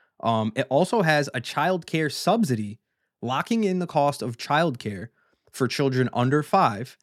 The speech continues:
at no more than seven percent of your household income. So that is huge. And this is an issue in this reconciliation package that you actually saw some capitulation from some Republicans on, because, again, super basic. What was the big issue we had with our economy here? This,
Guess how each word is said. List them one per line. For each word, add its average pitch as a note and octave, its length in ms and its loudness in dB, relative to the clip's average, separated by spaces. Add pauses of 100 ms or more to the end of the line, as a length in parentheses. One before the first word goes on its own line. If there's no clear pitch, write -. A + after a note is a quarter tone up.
(240)
at A#2 160 -2
no B2 260 0
more D#3 280 -2
than B2+ 180 -4
seven D3+ 360 0
percent B2+ 520 -4
of A2+ 100 0
your A2 120 0
household A2 440 -2
income. A2 380 -6 (540)
So F#3+ 200 4
that F3 200 2
is C4 100 -2
huge. C3+ 420 0 (120)
And B2 320 0 (140)
this C#3+ 220 -4
is E3 220 0 (140)
an C3+ 180 0
issue E3 380 0
in D3+ 140 -2
this D#3 140 -6
reconciliation C#3+ 680 -4
package D#3+ 400 -2
that G#2+ 140 -4
you A2 120 -4
actually B2 380 -4
saw B2 260 -2
some C3 280 -4
capitulation B2+ 640 -6
from C3+ 240 -4
some B2+ 220 -6
Republicans D3+ 540 -2
on, F#3 180 0
because, C3 340 2 (360)
again, C3+ 440 0
super F#3+ 440 0
basic. - 460 0 (340)
What F3+ 180 4
was E3+ 140 0
the E3 80 -2
big D3+ 280 -4
issue D3 300 -2
we A#2+ 140 0
had G#2+ 240 -2
with G#2+ 120 -8
our G#2+ 120 -6
economy A#2+ 400 -4
here? E2 320 -10
This, B2 240 -4